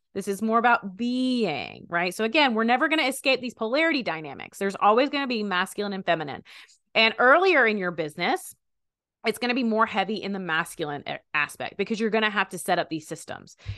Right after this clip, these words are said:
You're gonna have to identify your offering. You're gonna have to do the work to build your audience. You're gonna have to do the back end work to set up your payments and your emails and your, all of these things, right?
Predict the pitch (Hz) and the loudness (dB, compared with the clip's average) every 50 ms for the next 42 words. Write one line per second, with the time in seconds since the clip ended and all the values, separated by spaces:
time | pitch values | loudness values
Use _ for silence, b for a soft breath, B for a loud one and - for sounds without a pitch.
0 | B - 196 220 226 208 190 196 208 214 214 - 226 185 190 185 180 175 170 - | B -2 0 2 2 2 2 2 2 0 2 2 0 0 0 0 -4 -6 -4 -2
1 | 160 160 160 170 - - 156 151 - - 117 92 85 - B B B B B - | -2 0 0 0 0 0 0 -2 -2 -6 -8 -8 -10 -12 B B B B B -2
2 | 196 220 226 - - - 208 202 202 202 - - 208 196 220 190 190 185 180 180 | 0 0 0 0 0 0 2 2 2 0 -2 -4 -4 -2 -2 -2 -2 0 2 2
3 | 175 - - 196 160 185 170 170 180 175 - 151 151 151 151 143 87 - - B | 0 0 -4 -4 -2 -2 -2 -2 -4 -2 0 0 -2 -2 -4 -8 -12 -14 -16 B
4 | B B B - 190 214 214 202 180 196 202 208 220 - - 226 202 214 196 185 | B B B -4 0 0 0 0 0 0 0 2 2 0 -2 -4 -4 -2 0 2
5 | 185 180 190 208 - 208 190 185 175 175 165 - - 170 - 175 170 175 180 - | 2 2 2 2 0 -4 -6 -2 -2 -4 -4 -4 -8 -6 -4 -2 -2 -2 -2 -4
6 | 196 180 - - 196 190 190 185 175 165 - - - 185 196 190 - 190 202 196 | -6 -8 -6 -6 -6 -4 -2 -2 -2 -2 -2 -6 -6 -6 -6 -6 -4 -4 -2 0
7 | 180 165 175 175 180 190 185 175 B B B B - 175 190 202 202 196 208 - | 0 0 0 -2 -4 -6 -8 -10 B B B B 2 4 4 4 4 2 0 -2
8 | 180 160 151 - - - 214 - B | -2 -4 -2 0 2 2 2 2 B